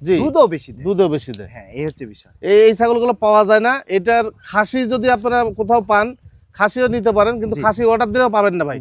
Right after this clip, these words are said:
Speaker 2: না, না, না,
Speaker 1: হ্যাঁ।
Speaker 2: অর্ডার দিয়েও পাওয়া যায় না।
Speaker 1: কারণ খাসিতে প্রচুর পরিমাণ মাংস লাগে।
Speaker 2: জি, জি।
Speaker 1: আমি বিগত দিনে যেসব ভিডিও করছি, প্রত্যেকটা দেখাচ্ছি,
Speaker 2: আর
Speaker 1: মন্ডি
Speaker 2: শ্যাওটা
Speaker 1: জাতের।
Speaker 2: দেখেন ভাই, এর লম্বা কতখানি, একটু খেয়াল করে
Speaker 1: জি।
Speaker 2: দেখেন। ছাগলটা লম্বা।
Speaker 1: আবার এই যে ওলানটা দেখেন,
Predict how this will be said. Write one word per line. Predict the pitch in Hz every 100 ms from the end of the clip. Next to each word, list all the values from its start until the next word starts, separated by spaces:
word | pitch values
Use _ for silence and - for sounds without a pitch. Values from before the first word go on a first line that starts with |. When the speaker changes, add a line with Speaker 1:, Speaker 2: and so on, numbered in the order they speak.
| 127
Speaker 2:
না, | 165 147
না, | 113 101
না, | 98
Speaker 1:
হ্যাঁ। | 240 196 107
Speaker 2:
অর্ডার | 110 123 131
দিয়েও | 151 -
পাওয়া | 120 95
যায় | 87
না। | -
Speaker 1:
কারণ | 196 220
খাসিতে | 156 208 220 233 262
প্রচুর | - 254 311 294
পরিমাণ | 294 285 262
মাংস | 247 214 214
লাগে। | 180 131
Speaker 2:
জি, | 127 143
জি। | 110 104
Speaker 1:
আমি | 180 220
বিগত | 233 233 220 202
দিনে | 208 233
যেসব | 220 214 226
ভিডিও | 202 196 220
করছি, | 226 240
প্রত্যেকটা | 208 233 - 220 240
দেখাচ্ছি, | 202 214 220 247
Speaker 2:
আর |
Speaker 1:
মন্ডি | 226
Speaker 2:
শ্যাওটা | 254 294 277
Speaker 1:
জাতের। | 202 185
Speaker 2:
দেখেন | 170 175 170
ভাই, | 160 160
এর | 170
লম্বা | 170 214 311 302 294 -
কতখানি, | 160 147 143 139
একটু | 143 151
খেয়াল | - 151 139
করে | 139
Speaker 1:
জি। | 117
Speaker 2:
দেখেন। | 160 196 - - _ _
ছাগলটা | - 123 117 123
লম্বা। | 123 135 143
Speaker 1:
আবার | 185 220
এই | 220
যে | 220
ওলানটা | 220 240 233 226
দেখেন, | 202 202